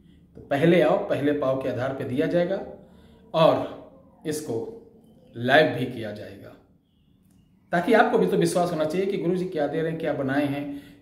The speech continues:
ऐसे तो नहीं मैंने दे दिया, गुरुजी दुकान से छल्ला खरीद के लाइव पैक कर दिया, लो दीपावली के दिन बनाया गया है, हैं? गलत तो नहीं कह रहा हूँ। तो ये चीज़, जो चीज़ हो आपको दी जाए, वो कम से कम आपकी आंखों के सामने आपके थोड़ा सा दिखना चाहिए कि हाँ ये जेन्युइन चीज़ है, मजबूत चीज़ है,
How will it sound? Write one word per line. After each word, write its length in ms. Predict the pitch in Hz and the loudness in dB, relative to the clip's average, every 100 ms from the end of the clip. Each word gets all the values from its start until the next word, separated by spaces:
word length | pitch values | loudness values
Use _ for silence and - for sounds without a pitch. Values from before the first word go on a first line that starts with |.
| 143 | 0
ऐसे 260 | 156 185 | 2 2
तो 100 | 170 | 2
नहीं 120 | 170 | 2
मैंने 220 | 165 160 151 | 2 0 0
दे 120 | 165 | 0
दिया, 220 | 160 156 | 0 2
गुरुजी 340 | 147 147 151 | 2 0 -2
दुकान 340 | 151 143 143 147 | -2 -2 0 -2
से 120 | 147 | -4
छल्ला 300 | - 135 139 | -8 -2 -2
खरीद 300 | 143 139 139 | 0 -4 -2
के 80 | 143 | 0
लाइव 280 | 143 143 139 | 0 0 -2
पैक 220 | 139 139 | -2 0
कर 100 | 135 | -2
दिया, 180 | 135 139 | 0 0
लो 180 | 147 139 | 2 2
दीपावली 600 | 139 139 147 147 147 147 | 4 4 4 4 2 2
के 80 | 143 | 0
दिन 200 | 147 139 | 0 0
बनाया 380 | 127 127 135 | 0 0 -2
गया 220 | 123 117 110 | -2 -6 -8
है, 160 | - - - - - - - - - - - | -12 -16 -18 -18 -20 -20 -20 -20 -20 -18 -6
हैं? 420 | 160 285 - - - - - - - | -4 -4 -8 -14 -20 -20 -20 -16 -2
गलत 200 | 160 196 | 0 2
तो 60 | |
नहीं 120 | 254 285 | 2 0
कह 100 | - | -2
रहा 100 | - | -8
हूँ। 340 | - - - - - - - | -12 -18 -20 -20 -20 -16 2
तो 60 | |
ये 200 | 233 330 | 6 6
चीज़, 120 | 285 175 | 6 2
जो 340 | 139 294 302 | 6 8 8
चीज़ 220 | 294 190 | 6 2
हो 80 | 208 | 2
आपको 320 | 247 220 220 | 2 0 0
दी 140 | 208 214 | -2 -2
जाए, 160 | 233 | -2
वो 260 | 208 196 - | -2 -6 -10
कम 180 | - 185 | -8 -6
से 160 | - | -6
कम 80 | 196 | -8
आपकी 360 | 151 156 - 165 | -4 -4 -2 -4
आंखों 260 | 139 139 | -2 -4
के 100 | 165 | -4
सामने 260 | - 147 151 | -4 -4 -2
आपके 800 | 139 143 - - 151 143 139 - | -4 -6 -12 -10 -4 -2 -4 -2
थोड़ा 140 | 220 | 0
सा 140 | 214 175 | 0 0
दिखना 440 | 135 175 254 254 | 0 0 2 2
चाहिए 260 | - 131 127 | 2 -4 -4
कि 140 | 131 | -6
हाँ 420 | 135 135 - - - | -8 -8 -10 -10 -2
ये 100 | 151 | 2
जेन्युइन 420 | 165 180 214 214 | 6 6 6 0
चीज़ 220 | 214 214 | 0 0
है, 100 | 151 | 0
मजबूत 280 | 139 135 143 | 0 -2 -4
चीज़ 300 | 139 - - | -4 -8 -14
है, 100 | - | -20